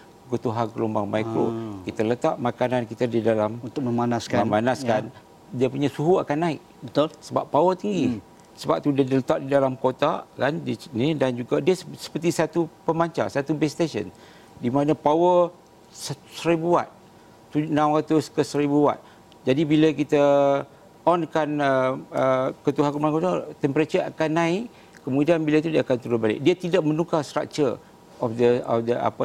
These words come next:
Speaker 1: ni, uh, makanan yang kita letakkan. It-, jadi masih, masih selamat untuk kita makan.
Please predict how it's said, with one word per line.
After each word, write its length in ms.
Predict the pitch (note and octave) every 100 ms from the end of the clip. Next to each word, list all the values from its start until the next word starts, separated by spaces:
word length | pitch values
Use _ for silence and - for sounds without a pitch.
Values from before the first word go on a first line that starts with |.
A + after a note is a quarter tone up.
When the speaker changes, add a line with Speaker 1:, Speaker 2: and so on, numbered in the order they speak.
| B2+
Speaker 1:
ni, 80 | C3
uh, 560 | B2+ C3 A#2 A#2 A#2
makanan 480 | A#2+ A2 - B2+ B2+
yang 100 | A#2+ A2
kita 160 | A2+
letakkan. 480 | A2+ G#2+ B2 - - - - - - - -
It-, 160 | - -
jadi 480 | - C#3 E3 F3+ E3
masih, 400 | C#3 C#3+ F#3 C3+
masih 400 | C#3+ C#3 E3 B2+
selamat 480 | - B2+ B2 A#2 A2
untuk 160 | A#2+
kita 240 | G#2 G2+ G#2
makan. 320 | G#2 -